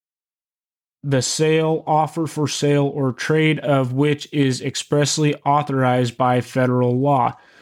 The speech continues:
So just to clarify that, it is still okay for tribal members to possess fur,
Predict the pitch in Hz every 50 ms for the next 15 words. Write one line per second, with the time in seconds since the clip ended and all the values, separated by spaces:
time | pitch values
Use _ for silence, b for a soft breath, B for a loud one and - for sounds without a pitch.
0 | B B B B - - 151 147 143 139 135 - - 175 147 160 165 165 - 170
1 | - - - 175 180 180 175 160 139 - - 131 120 120 117 117 117 110 110 110
2 | - - _ _ - _ _ _ _ _ _ _ _ _ _ _ _ _ _ _
3 | _ _ _ _ _ _ _ _ _ - 151 143 147 147 127 139 131 - - -
4 | - 180 180 180 175 175 165 - 165 160 170 165 - - 175 180 180 180 - -
5 | 151 139 - - 151 151 160 156 160 156 156 156 156 160 165 165 160 156 143 -
6 | - - 147 139 - 156 143 135 127 135 151 175 185 196 185 - - - - -
7 | - _ _ _ _ _ _ - - - 135 123 113 110 - 123 _